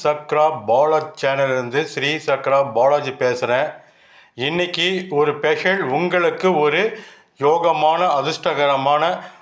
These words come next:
ஒரு இன்னைக்கு தரப்போறேன். நாலு ஒன்பது ரெண்டாயிரத்தி இருபத்தி நாலு புதன்கிழமையும், அஞ்சு ஒன்பது ரெண்டாயிரத்தி இருபத்தி நாலு வேலைக்கிழமை, இந்த இரண்டு நாட்களுக்கு காலை பத்து மணி முதல்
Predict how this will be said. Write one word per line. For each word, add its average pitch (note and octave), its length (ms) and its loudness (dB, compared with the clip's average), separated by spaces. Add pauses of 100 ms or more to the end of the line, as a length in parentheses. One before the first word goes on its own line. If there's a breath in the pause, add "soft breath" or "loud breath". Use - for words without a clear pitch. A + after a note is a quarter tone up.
(140 loud breath)
ஒரு C#3+ 560 -2
இன்னைக்கு C#3 380 -4
தரப்போறேன். C#3+ 640 0 (360 loud breath)
நாலு F3 920 0
ஒன்பது E3 680 0
ரெண்டாயிரத்தி D#3+ 640 0
இருபத்தி D#3 520 0
நாலு C#3+ 340 0
புதன்கிழமையும், C#3 1080 0 (380 loud breath)
அஞ்சு F#3 640 0
ஒன்பது E3 560 0
ரெண்டாயிரத்தி D#3 460 0
இருபத்தி D3+ 480 0
நாலு C#3+ 260 0
வேலைக்கிழமை, C#3+ 880 0 (320 loud breath)
இந்த D3 320 0
இரண்டு E3 600 0
நாட்களுக்கு D3+ 1000 -2 (460 loud breath)
காலை F3+ 500 2
பத்து G3 840 -2
மணி D#3 360 0
முதல் C#3 680 -2